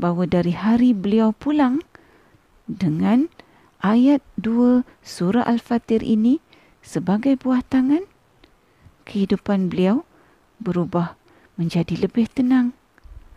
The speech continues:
kerana beliau yakin dan percaya dengan apa yang Allah nyatakan dalam ayat dua surah Al-Fatir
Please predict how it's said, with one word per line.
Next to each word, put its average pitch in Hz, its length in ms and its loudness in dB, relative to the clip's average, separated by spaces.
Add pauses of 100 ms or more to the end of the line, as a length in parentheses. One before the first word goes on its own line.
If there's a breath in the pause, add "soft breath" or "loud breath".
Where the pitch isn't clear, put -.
(360 soft breath)
kerana 160 320 -4
beliau 175 400 -4
yakin 233 480 -2
dan 240 160 0
percaya 247 640 0 (480 loud breath)
dengan 160 320 -2 (160)
apa - 320 -4
yang 277 240 4
Allah 240 320 0
nyatakan 202 720 -2 (480 loud breath)
dalam 170 320 -2
ayat 240 400 0
dua 190 320 -2 (320 loud breath)
surah 180 320 -4
Al-Fatir 165 720 -4